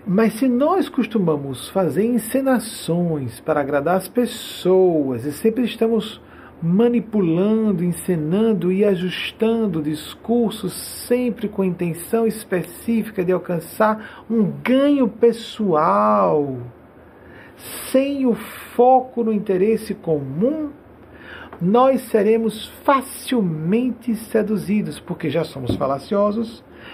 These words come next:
pelas falácias de seres sedutores, com más intenções. Portanto, a melhor, verdadeira forma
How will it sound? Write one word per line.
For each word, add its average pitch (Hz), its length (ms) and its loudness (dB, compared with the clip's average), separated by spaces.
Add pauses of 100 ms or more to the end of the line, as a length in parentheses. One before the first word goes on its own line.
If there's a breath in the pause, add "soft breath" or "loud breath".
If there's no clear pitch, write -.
(180 loud breath)
pelas 302 320 4
falácias 175 1080 -2
de 170 140 -6
seres 135 600 -8 (200 loud breath)
sedutores, - 920 -8 (420)
com 190 120 -2
más 120 340 -6
intenções. - 720 -14 (1200 loud breath)
Portanto, - 500 -8 (840 loud breath)
a 185 80 2
melhor, 139 600 0
verdadeira 156 680 -4 (240)
forma 135 560 -6